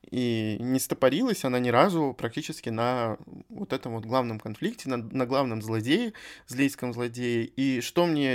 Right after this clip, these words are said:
ещё очень сильно понравилось, что этот злодей тут не один. Не то, что там есть какие-то его приспешники, там, допустим,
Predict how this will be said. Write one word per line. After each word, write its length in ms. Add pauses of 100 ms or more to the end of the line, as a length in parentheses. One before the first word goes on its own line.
ещё 300
очень 340
сильно 280
понравилось, 540
что 340
этот 240
злодей 360
тут 200
не 60
один. 360 (440)
Не 120
то, 140
что 200
там 200
есть 220
какие-то 360
его 180
приспешники, 800
там, 260
допустим, 560